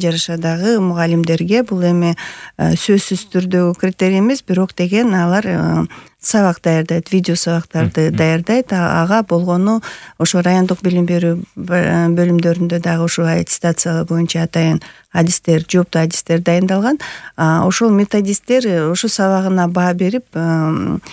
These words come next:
Speaker 1: э, жакшы сабак экен деп аларга уруксат берет да, мына жайгаштырганганчы. Эми бул деле, э,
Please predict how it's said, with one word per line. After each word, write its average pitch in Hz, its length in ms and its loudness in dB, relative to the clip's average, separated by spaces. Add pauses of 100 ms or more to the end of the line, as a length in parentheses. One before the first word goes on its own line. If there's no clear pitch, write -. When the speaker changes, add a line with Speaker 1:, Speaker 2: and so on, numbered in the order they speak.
(300)
Speaker 1:
э, 160 320 0
жакшы 190 260 0
сабак 175 340 0
экен 170 180 0
деп 220 200 -2
аларга 170 300 0
уруксат 170 440 0
берет 160 260 0
да, 262 100 0
мына 165 260 2
жайгаштырганганчы. 170 880 0
Эми 202 220 2
бул 214 200 0
деле, 208 320 0
э, 180 520 0